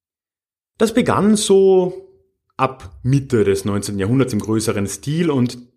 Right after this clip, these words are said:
der erste Stoff, der da so wirklich aufkam, war Gummi. Der entstand aus Kautschuk. Kautschuk ist ja ein natürliches Produkt vom, hm, das ist der Kautschukbaum, Kautschukpflanze.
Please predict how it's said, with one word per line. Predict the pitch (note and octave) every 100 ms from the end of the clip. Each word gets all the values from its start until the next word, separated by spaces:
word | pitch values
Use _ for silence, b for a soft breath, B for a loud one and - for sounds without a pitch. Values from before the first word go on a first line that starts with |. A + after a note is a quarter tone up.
| -
der | C3+ B2+
erste | D#3 F3 F3
Stoff, | - D3+ D3
der | - A#2+
da | A#2
so | A#2
wirklich | C3 D3 C3 A#2 - -
aufkam, | A2+ C3+ - A#2+ G#2+
war | G#2+ F#2+
Gummi. | - C3+ F3 G3 G3 b b b b _
Der | C3 C3+ C3+
entstand | C3 B2 C3+
aus | B2+ -
Kautschuk. | - C3+ - G3+ G3+ - -
Kautschuk | A2+ - G#2+
ist | A2
ja | A2+
ein | G2
natürliches | F#2+ - D3 C3 B2+
Produkt | B2 G3+ - -
vom, | - G2+ G2+ G2 - _ _ -
hm, | C3 - _ _
das | G#2 G2+
ist | -
der | F#2+
Kautschukbaum, | - B2+ - - D3 E3 F#3+ F#3+ _ _ _ _ _
Kautschukpflanze. | - D#3 - - - D#3+ E3+ - F#3+